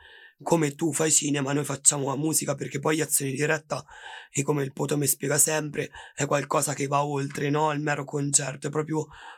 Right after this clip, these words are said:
tutta una, tutto un collettivo di persone che stanno dietro e si sostengono anche nella vita quotidiana, i suoi amici e compagni, prima che poi sali su un palco o fa un disco.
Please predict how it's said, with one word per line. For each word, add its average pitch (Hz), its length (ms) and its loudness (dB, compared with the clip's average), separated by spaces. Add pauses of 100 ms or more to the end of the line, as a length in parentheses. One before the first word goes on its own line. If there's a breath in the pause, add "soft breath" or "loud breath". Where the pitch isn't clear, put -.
tutta 170 320 2
una, 156 240 2 (500 loud breath)
tutto - 280 0
un 151 80 4
collettivo 160 500 2
di 156 120 2
persone 156 360 0
che 143 120 -4
stanno 151 340 2
dietro 147 340 0
e 139 120 0
si 135 140 0
sostengono 135 840 0 (400 loud breath)
anche 151 220 2
nella 139 240 2
vita 139 260 -2
quotidiana, 135 600 -2
i 117 60 -2
suoi 143 160 2
amici 143 440 2
e 143 80 -2
compagni, 139 720 -2 (400 loud breath)
prima 143 320 2
che 135 160 -6
poi 139 400 -6 (220 loud breath)
sali 143 240 0
su 143 120 0
un 139 120 2
palco 143 420 -2
o 135 380 -4
fa 131 140 -4
un - 140 -2
disco. - 440 -2